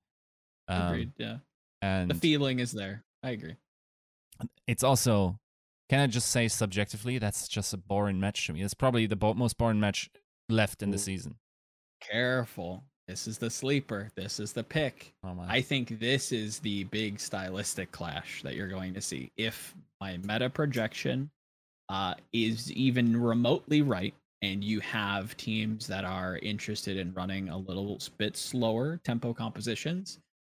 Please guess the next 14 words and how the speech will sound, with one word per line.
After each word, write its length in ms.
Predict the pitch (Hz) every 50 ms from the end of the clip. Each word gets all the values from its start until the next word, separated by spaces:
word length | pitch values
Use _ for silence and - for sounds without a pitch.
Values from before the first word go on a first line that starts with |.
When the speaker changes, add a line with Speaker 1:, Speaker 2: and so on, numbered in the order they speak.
| _ _ -
Speaker 2:
um, 380 | - 95 92 95 92 92 90 87 - -
and 400 | 104 104 107 104 104 107 104 - - _
equally 440 | - 127 127 - - 123 120 117 110
as 120 | 107 104 -
such, 480 | - 139 135 143 139 - - - - 117
that 220 | 117 107 104 95 -
dive 360 | 101 101 104 101 101 101 107
is 160 | 107 104 - - -
open, 480 | 104 104 104 - 110 101 101 104 104 - _ _ -
um, 380 | 92 92 92 87 87 95 90 - _ _ _ _ _ _ _ -
in 100 | 113 110
its 220 | 110 - - -
full 240 | - - 110 110 117
glory, 480 | 131 123 107 98 98 92 110 135 151